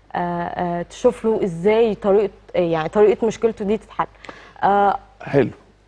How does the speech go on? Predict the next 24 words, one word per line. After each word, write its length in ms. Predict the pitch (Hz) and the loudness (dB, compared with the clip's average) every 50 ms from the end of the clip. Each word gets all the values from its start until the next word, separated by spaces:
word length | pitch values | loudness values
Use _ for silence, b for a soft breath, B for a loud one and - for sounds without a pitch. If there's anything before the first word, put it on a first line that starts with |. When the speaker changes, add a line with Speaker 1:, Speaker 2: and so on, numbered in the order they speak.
| _ _ - | _ _ -4
Speaker 1:
الطريقة 380 | 196 - - 247 240 269 262 - | -2 2 4 4 6 6 6 4
اللي 120 | 269 254 | 4 4
بنحاول 380 | 214 220 - - 240 247 269 269 | 2 0 0 2 4 4 4 4
نقولها 320 | 269 226 220 220 202 214 233 | 2 2 0 0 0 0 0
لهم، 280 | 262 277 311 349 359 - - | 0 0 0 0 -2 -2 -2
آم، 180 | - 220 226 214 | -2 -2 -2 -2
Speaker 2:
آه. 220 | - - 110 - | -2 -4 -4 -2
Speaker 1:
إن 80 | 214 240 | -2 -2
إحنا 340 | 247 240 247 226 233 - - - - | -2 0 -2 -2 -2 -4 -6 -10 -8
بشكل 460 | 190 190 202 - - 247 247 - 240 | -6 -6 -4 0 0 0 0 0 -4
كبير 260 | 196 185 185 214 226 | -4 -2 -2 -2 0
جدًا 360 | 214 190 202 190 180 202 226 262 | 0 -2 -2 -2 0 0 0 0
وبشكل 360 | 285 - - - 233 - 233 | -2 -2 -2 -2 -2 0 -2
إنساني 540 | - - 202 196 - - 202 214 233 233 196 | -2 -2 -2 -4 -2 -2 0 0 0 0 0
بحت 260 | 202 208 - - - | -2 -4 -4 -4 -2
قبل 240 | - 196 220 220 208 | -2 -2 0 -2 -2
ما 60 | 196 | -2
يكون 240 | 185 - 202 208 214 | -4 -4 -4 -4 -4
شكل 280 | - 214 208 - 226 | -4 -6 -4 -2 -2
إعلامي، 480 | 180 - 185 180 180 180 196 226 269 302 B B B B B B | -2 -2 -2 -4 -6 -6 -6 -6 -6 -8 B B B B B B
إحنا 260 | 233 240 240 196 214 | -4 -4 -4 -4 -6
هنحاول، 500 | 220 - - 220 220 247 247 247 247 220 - - - - | -6 -2 0 2 4 4 2 2 0 -2 -6 -10 -12 -10
آه، 40 | |
آه، 560 | 175 175 175 170 - - 175 175 170 190 - | -8 -6 -6 -6 -6 -6 -6 -6 -8 -10 -12